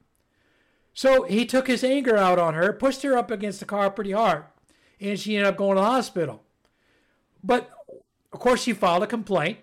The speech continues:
and the police went out to this man's house 'cause he wasn't hard to find,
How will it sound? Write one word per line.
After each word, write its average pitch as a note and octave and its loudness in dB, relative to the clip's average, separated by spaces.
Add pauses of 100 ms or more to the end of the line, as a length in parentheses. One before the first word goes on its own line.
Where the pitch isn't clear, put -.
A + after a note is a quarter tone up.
(680)
and A3+ 0
the F#3+ -4
police C4+ 0
went D4 -2
out C4+ 0
to A#3 -6
this A#3 -4
man's A#3+ -4
house A3+ 0
'cause E3 -6
he G3 -2
wasn't G3+ -2
hard G#3 -2
to - -6
find, F#3+ -2